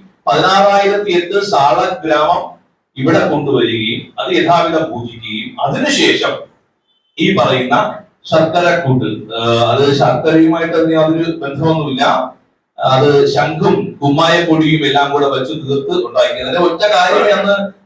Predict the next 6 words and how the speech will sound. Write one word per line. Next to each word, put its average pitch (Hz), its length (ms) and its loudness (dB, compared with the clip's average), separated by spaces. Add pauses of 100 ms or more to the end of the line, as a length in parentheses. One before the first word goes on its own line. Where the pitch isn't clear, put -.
ഒരു 165 240 4
റീസൺ 214 380 0
ഉണ്ടായിരുന്നുള്ളൂ, 156 800 0
അത് - 380 -2
അഗ്നിബാധയ്ക്ക് - 880 -2
ഇരയാകരുത് 117 720 0